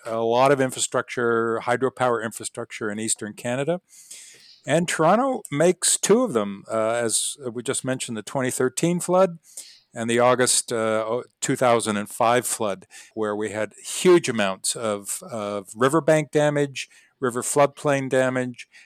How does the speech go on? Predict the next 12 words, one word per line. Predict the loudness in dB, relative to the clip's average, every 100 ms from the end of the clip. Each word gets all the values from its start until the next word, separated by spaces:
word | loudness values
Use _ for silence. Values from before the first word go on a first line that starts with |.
| _ -14
and | -8 -6 -6 -6
loss | 0 2 4 0
of | -4
property | 2 2 2 -4
damage. | -4 -6 -8 -14 -12
Fortunately, | 2 2 2 -4 -4 -4
guess | -2 -4 -2
what? | -4 -4 -6 _ -20 _ _ _
No | -6 -4 -2
loss | 0 -2 -2
of | -12 -10
life. | -6 -6 -6 -6 -8